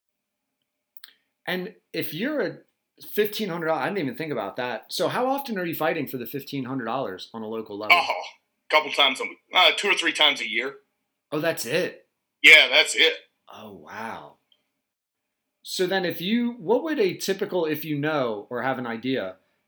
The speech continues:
Speaker 1: now I'm, I would imagine the main events, the ones that you actually have to pay for on pay-per-view for U F C, they're making
Speaker 2: Uh-huh.
Speaker 1: bank, bank, right? Like, that's, w-, I would assume would be most people's goal.
Speaker 2: Oh, they're,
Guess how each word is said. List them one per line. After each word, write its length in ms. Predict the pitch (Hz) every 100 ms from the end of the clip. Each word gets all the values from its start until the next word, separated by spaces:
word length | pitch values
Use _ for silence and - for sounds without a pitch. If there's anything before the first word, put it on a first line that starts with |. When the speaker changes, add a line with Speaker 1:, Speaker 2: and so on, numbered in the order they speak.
| -
Speaker 1:
now 160 | 143 -
I'm, 240 | 170 190 - -
I 80 | 147
would 160 | 156
imagine 500 | 143 156 170 143 135
the 60 | 123
main 240 | 123 143
events, 400 | 127 127 113 -
the 80 | 131
ones 180 | 139 135
that 80 | 135
you 80 |
actually 220 | 131 127 131
have 80 |
to 80 | -
pay 180 | - 131
for 220 | 139 135
on 120 | 131
pay-per-view 580 | 120 139 139 131 139 139
for 120 | 135
U 180 | 135 135
F 100 | 135
C, 340 | - 156 147 143
they're 200 | 151 151
making 240 | 139 139
Speaker 2:
Uh-huh. 300 | 147 147 151 - -
Speaker 1:
bank, 280 | 123 113 -
bank, 240 | 87 82
right? 200 | 104 113
Like, 160 | 113 110
that's, 320 | 139 - -
w-, 220 | 123 127
I 80 | 127
would 140 | 123
assume 300 | 110 147 135
would 100 | 117
be 160 | 117 110
most 240 | 110 107
people's 300 | 117 98 95
goal. 380 | - 104 90 87 - -
Speaker 2:
Oh, 400 | 190 185 175 156
they're, 220 | 147 151